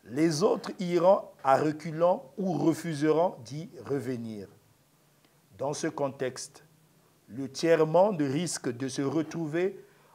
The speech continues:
encore plus isolé et de voir sa culture encore plus marginalisée. Nicolas Thiel, Universalia, mille neuf cent quatre-vingt-quinze, Multimédia, La Nouvelle Frontière,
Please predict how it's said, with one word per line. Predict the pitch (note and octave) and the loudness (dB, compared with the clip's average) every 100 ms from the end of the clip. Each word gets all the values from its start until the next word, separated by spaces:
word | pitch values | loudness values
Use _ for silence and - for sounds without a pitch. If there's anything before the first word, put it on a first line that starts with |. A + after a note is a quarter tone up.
| - | 2
encore | D#3 D#3 F#3 F#3 E3 | 2 4 6 6 6
plus | E3 F#3+ C#3+ | 0 -6 -6
isolé | D3+ B2 D#3 D#3 E3 - | -6 0 2 2 -2 -2
et | C#3 | -4
de | C#3 | -4
voir | A#2+ D3+ D3+ | 2 2 2
sa | D3+ | 0
culture | B2+ C3+ B2+ - D#3+ D#3+ F3 - _ _ - | -6 -8 -12 -10 -6 -6 -8 -16 _ _ -10
encore | C3+ B2+ D3 D3 C#3+ | -6 -2 2 2 2
plus | - C#3+ | -6 -6
marginalisée. | B2+ B2 A#2 B2 A2+ G#2+ G#2 F#2+ G2 - _ _ _ _ _ _ _ _ _ G#2+ | -2 -2 -4 -6 -6 -8 -10 -12 -14 -14 _ _ _ _ _ _ _ _ _ -16
Nicolas | B2+ C3 C#3+ C#3 C#3 B2 - | -12 -8 -4 0 0 -2 -8
Thiel, | - C3+ C#3+ D#3+ D#3 - _ _ _ _ - | -8 -2 -2 -2 -8 -12 _ _ _ _ -12
Universalia, | F3 C#3+ A#2+ B2 A#2 B2+ A#2 B2 C#3 D3+ - _ _ A2+ | -6 -4 -2 -4 -2 -6 -6 -4 -4 -4 -10 _ _ -14
mille | C#3 | -8
neuf | C#3 A#2+ | -8 -6
cent | C3 | -8
quatre-vingt-quinze, | B2+ A2 A2+ A#2 A#2+ - C#3+ D3+ D3+ C#3+ - _ _ _ _ | -8 -8 -8 -10 -10 -6 -4 -4 -6 -12 -20 _ _ _ _
Multimédia, | G#2 D3 E3 B2 - C3+ A#2 G2 A2 C3 C3 - _ - | -12 -8 -8 -10 -10 -8 -6 -8 -4 -2 -4 -8 _ -16
La | G#2 A#2 | -12 -10
Nouvelle | A#2+ G2+ A2+ A2 | -10 -8 -10 -10
Frontière, | - A2 G#2+ - A2+ A#2+ A#2+ | -12 -14 -12 -10 -8 -8 -10